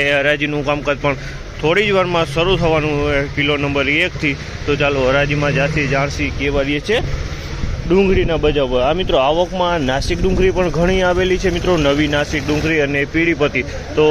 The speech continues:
બંનેના ભાવ જાણવાની કોશિશ કરશે મિત્રો. તો વીડિયોમાં એન્ડ સુધી બન્યા રહેજો, તો આપને પણ આઈડિયા આવે કે કેવા માલના કેવા બજાર ભાવ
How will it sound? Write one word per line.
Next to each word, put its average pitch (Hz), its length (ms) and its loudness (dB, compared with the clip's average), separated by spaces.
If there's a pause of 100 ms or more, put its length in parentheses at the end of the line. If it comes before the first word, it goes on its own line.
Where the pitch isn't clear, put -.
બંનેના 151 400 2
ભાવ 143 320 2
જાણવાની 147 440 -2
કોશિશ 151 360 -2
કરશે 196 240 -2
મિત્રો. 160 280 2 (420)
તો 139 140 0
વીડિયોમાં 151 440 2 (120)
એન્ડ 160 160 0
સુધી 147 300 -2
બન્યા 196 300 2
રહેજો, 165 160 0
તો 135 100 -2
આપને 139 320 0
પણ 156 160 0
આઈડિયા 156 380 2
આવે 185 180 2 (340)
કે 131 80 -2
કેવા 151 300 2
માલના 156 300 0
કેવા 147 260 2
બજાર 143 300 0
ભાવ 175 200 2